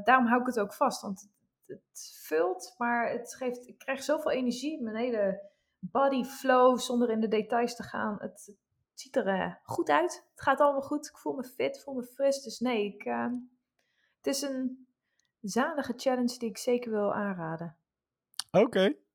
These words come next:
Speaker 2: oké. Nou ja,
Speaker 1: Maar
Speaker 2: lekker
Speaker 1: misschien,
Speaker 2: volhouden.
Speaker 1: nogmaals, niet, misschien niet ze-, ik, ik denk dat ik nu momenteel denk ik op zeventig, tachtig procent zit, wat ik nog steeds, eh, eet van mijn dieet.
Speaker 2: Ja. Nice. Ehm,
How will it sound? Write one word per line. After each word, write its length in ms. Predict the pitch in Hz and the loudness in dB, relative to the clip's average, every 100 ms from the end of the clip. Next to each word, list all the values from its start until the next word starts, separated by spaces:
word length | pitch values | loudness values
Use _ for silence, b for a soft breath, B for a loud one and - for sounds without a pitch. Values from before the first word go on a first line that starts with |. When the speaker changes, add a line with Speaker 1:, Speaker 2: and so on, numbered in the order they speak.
| _ | _
Speaker 2:
oké. 300 | - 190 233 | -2 -2 2
Nou 360 | 175 269 - 165 | 0 -2 0 4
ja, 40 | |
Speaker 1:
Maar 100 | 95 | 6
Speaker 2:
lekker 160 | 90 247 | 8 8
Speaker 1:
misschien, 260 | 117 139 - | 8 4 4
Speaker 2:
volhouden. 380 | 131 117 113 | 6 8 8
Speaker 1:
nogmaals, 160 | 175 208 | 6 4
niet, 400 | 233 262 - - - | -2 -4 -8 -16 -10
misschien 280 | 262 320 | -8 -6
niet 160 | 302 302 | -6 0
ze-, 280 | 294 269 - | 4 4 4
ik, 260 | 269 - | -4 -6
ik 140 | - 247 | -8 -2
denk 180 | 330 320 | 2 4
dat 100 | 285 | 4
ik 80 | |
nu 300 | 247 262 302 285 | 4 2 2 2
momenteel 440 | 277 262 269 254 | 0 0 2 4
denk 120 | 240 233 | 4 0
ik 60 | 247 | -4
op 120 | - | -6
zeventig, 800 | - - - 254 247 - 240 240 | -10 -8 0 0 0 -4 -6 -4
tachtig 340 | 240 - - | -6 -6 -10
procent 440 | 214 202 - - - | -6 -4 -6 -10 -8
zit, 240 | - - | -8 -6
wat 140 | 190 | -8
ik 60 | 190 | -4
nog 140 | 185 | -6
steeds, 440 | 185 190 170 175 - | -4 -6 -6 -6 -8
eh, 260 | 175 165 | -6 -4
eet 240 | 170 165 - | -4 -6 -8
van 100 | 165 | -14
mijn 120 | 160 | -8
dieet. 420 | 160 147 151 - _ _ _ _ - | -6 -6 -8 -14 _ _ _ _ -2
Speaker 2:
Ja. 300 | 127 110 _ _ _ _ _ _ _ _ | 0 0 _ _ _ _ _ _ _ _
Nice. 540 | 147 151 254 - - - _ _ _ _ _ _ - | 4 6 8 6 0 -2 _ _ _ _ _ _ 6
Ehm, 260 | 247 277 | 8 8